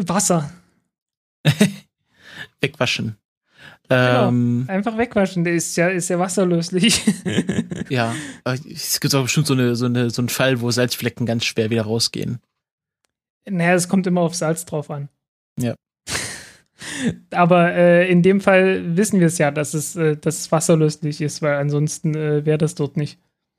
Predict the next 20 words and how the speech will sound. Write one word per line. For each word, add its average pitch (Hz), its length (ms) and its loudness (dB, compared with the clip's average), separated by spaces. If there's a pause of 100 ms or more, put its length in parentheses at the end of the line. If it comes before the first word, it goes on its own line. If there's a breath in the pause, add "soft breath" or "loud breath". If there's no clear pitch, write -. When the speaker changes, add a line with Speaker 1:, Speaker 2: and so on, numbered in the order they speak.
(200)
Speaker 2:
Ja. 120 140 0 (480 loud breath)
Und 135 80 0
eine 139 200 2
Speaker 1:
Also 165 200 4
Speaker 2:
zweite, 160 880 2
ein 160 180 -8
zweites 151 520 0
Paper 156 440 0
hat 147 140 -4
sich 151 180 -4
nochmal 139 240 0
mit 127 120 -2
der 123 100 2
Frage 135 320 0
beschäftigt, 131 800 -2
ähm, 117 480 -2
also 120 180 -2
in 117 80 0
dem 117 140 0
Zusammenhang, 127 580 0